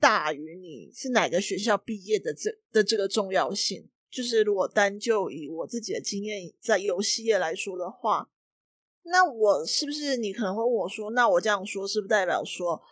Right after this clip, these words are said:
大学就是感觉一无是处？其实也不是。我觉得如果说你是一个找工作的角度来看大学的话，大学呢是一个非常好 networking 的地方。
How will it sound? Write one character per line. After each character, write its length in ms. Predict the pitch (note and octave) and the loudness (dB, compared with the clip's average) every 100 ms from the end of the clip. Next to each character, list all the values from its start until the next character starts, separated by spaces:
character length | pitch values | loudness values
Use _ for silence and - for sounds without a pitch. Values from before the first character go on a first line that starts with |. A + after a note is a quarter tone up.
| _ _ | _ _
大 240 | F#3+ E3+ | 4 4
学 340 | F3+ - F3 E3 | 2 -4 -6 -8
就 160 | F#3+ G3+ | -8 -10
是 240 | G#3 G#3 | -6 -6
感 200 | G3 D3+ | -6 -8
觉 160 | E3+ E3 | -8 -8
一 160 | A3+ | -6
无 220 | G#3 E3 | -6 -6
是 280 | G3 - G3+ | -6 -4 -4
处？ 380 | F3+ - F#3+ - _ _ _ _ _ | -6 -6 -6 -10 _ _ _ _ _
其 140 | - G4 | -4 2
实 80 | A#4+ G#4 | 6 8
也 100 | G#3+ | 6
不 240 | - F#3+ | 2 -4
是。 400 | G#3 - B3 A#3 - _ _ _ | 0 2 2 0 -4 _ _ _
我 120 | - A3+ | -2 -2
觉 140 | D#4+ | 0
得 80 | E4+ | 2
如 80 | F4+ | 4
果 140 | C4 | 4
说 160 | D4 D4 | 4 -2
你 180 | A3 | -2
是 200 | G3 - | -4 -4
一 200 | D4 A3+ | -4 -6
个 220 | G3 G#3+ G#3 | -2 0 2
找 240 | A#3 F3+ | 2 2
工 280 | F#3+ A#3 B3 | 0 -8 -8
作 260 | D4 B3+ | 0 2
的 120 | A3 G3 | 2 0
角 300 | - E3+ F3 | 0 0 2
度 160 | A#3+ | 4
来 160 | A3 F3 | 4 4
看 240 | C4 G#3+ | 2 2
大 220 | A3+ G3 | 4 4
学 200 | G3 - | 2 -4
的 140 | E3+ F#3 | -4 -2
话， 420 | A#3 G3+ F3+ F#3 - - _ _ | 2 4 2 -2 -10 -20 _ _
大 240 | F4+ E4 C4 | 8 8 8
学 380 | - - G3+ | 4 0 -2
呢 300 | G3+ G#3 G#3 | 0 -2 0
是 200 | A#3 - | 0 -2
一 40 | C#4 | 2
个 180 | B3 A3 | 2 2
非 340 | - C4+ C#4 | 6 6 6
常 300 | C#4 B3+ G3+ | 2 -2 -4
好 380 | G#3 - G3 E3 | -6 -2 -2 -2
networking 720 | A3 A#3 A#3 A#3 B3 B3 G#3 | -2 0 4 4 4 0 -4
的 120 | G3+ | -4
地 280 | - B3+ A3 | -6 -8 -10
方。 440 | - A3 G#3 G#3+ | -4 -2 -2 -8